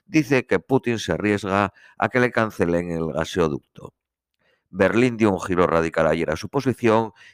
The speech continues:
y decidió enviar soldados a Lituania, fronteriza con Bielorrusia y Kaliningrado. Estados Unidos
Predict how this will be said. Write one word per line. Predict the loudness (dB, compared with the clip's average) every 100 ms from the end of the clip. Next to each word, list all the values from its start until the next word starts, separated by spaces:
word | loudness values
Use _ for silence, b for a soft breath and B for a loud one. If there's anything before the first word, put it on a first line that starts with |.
| _
y | 2
decidió | 2 0 -2 -4 2 4 6 4
enviar | 2 2 2
soldados | 0 -4 0 0 0 -2
a | -4
Lituania, | -4 -2 0 0 -6 -20 _ _ _ _ _
fronteriza | -2 0 0 -2 0 0 -2 b b b b 0
con | 2 2 -2 -10
Bielorrusia | -8 0 2 4 4 4 0 -2 0 2 0 -2 -8
y | -6
Kaliningrado. | -4 -2 -4 -6 -10 -8 -10 -10 -14 -18 _ _ _ _ _ _ _ _ _ _ _ _
Estados | -14 -4 0 0 0
Unidos | 0 2 4 2